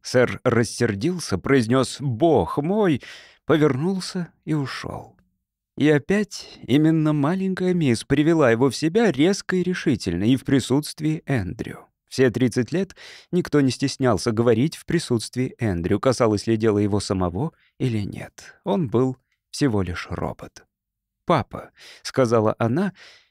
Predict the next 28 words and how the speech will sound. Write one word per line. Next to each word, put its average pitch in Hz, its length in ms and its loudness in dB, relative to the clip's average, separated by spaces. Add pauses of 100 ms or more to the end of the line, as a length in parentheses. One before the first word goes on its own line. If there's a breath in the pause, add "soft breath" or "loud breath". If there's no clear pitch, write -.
(180)
«почему 240 360 -2
ты - 80 -4
воспринимаешь 202 720 2
его 160 200 2
слова 185 360 0
как 165 200 0
личное 190 400 -2
оскорбление? 120 840 -6 (160)
Он 143 140 2
же 175 140 4
все 196 160 2
равно 196 260 4
останется 240 500 -2
здесь. 131 520 -4 (120)
Он 147 160 4
будет 139 280 2
так 156 220 2
же 190 80 0
послушен. 139 720 -4 (260 soft breath)
Он 160 180 2
не 175 100 2
может 170 320 0
вести 151 280 0
себя 135 240 -2
по-другому. 160 560 2
Он 113 100 2
так - 180 -2
сделан. 117 540 0